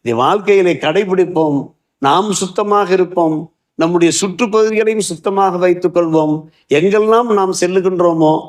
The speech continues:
நாம், நாமே அதற்கு பொறுப்படுத்து நாம் செய்ய வேண்டும்.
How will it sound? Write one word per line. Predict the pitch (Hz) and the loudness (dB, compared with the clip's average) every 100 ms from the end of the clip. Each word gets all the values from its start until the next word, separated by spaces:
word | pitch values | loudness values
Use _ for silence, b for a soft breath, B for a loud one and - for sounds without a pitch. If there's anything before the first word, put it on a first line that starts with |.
| - _ _ _ _ _ | -16 _ _ _ _ _
நாம், | 139 151 147 135 131 | 0 0 0 -2 -2
நாமே | 139 151 185 240 269 | 0 2 2 2 2
அதற்கு | 247 220 185 202 | 2 0 -2 -2
பொறுப்படுத்து | 190 208 185 202 175 127 135 107 _ | 0 0 0 -2 -2 -2 -4 -6 _
நாம் | 160 170 | 0 0
செய்ய | 160 170 175 | 0 0 0
வேண்டும். | 160 156 147 147 147 | 0 0 0 -2 -4